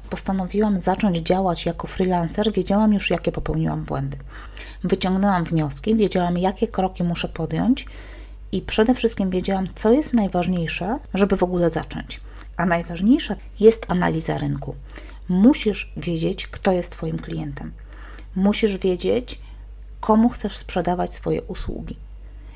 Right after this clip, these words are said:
I musi to być klient, który będzie chciał je kupić. W momencie, kiedy zaczynasz działać, zastanów się przede wszystkim, kim jest twój klient,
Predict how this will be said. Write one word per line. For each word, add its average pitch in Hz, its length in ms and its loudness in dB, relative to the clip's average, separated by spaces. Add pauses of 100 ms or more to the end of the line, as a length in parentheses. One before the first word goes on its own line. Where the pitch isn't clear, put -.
(120)
I 175 60 4
musi 247 320 8
to 226 100 4
być 185 220 -4
klient, 180 600 -2 (380)
który 196 260 4
będzie 196 260 2
chciał 165 240 -2
je 165 120 -2
kupić. - 500 -10 (260)
W 170 80 0
momencie, 220 380 8
kiedy 214 200 0
zaczynasz 208 480 6
działać, 170 440 0
zastanów 214 600 2
się 165 120 -4
przede - 280 -4
wszystkim, 175 640 -2 (240)
kim 294 380 6 (120)
jest 170 360 -2 (160)
twój 151 240 -4
klient, - 580 -8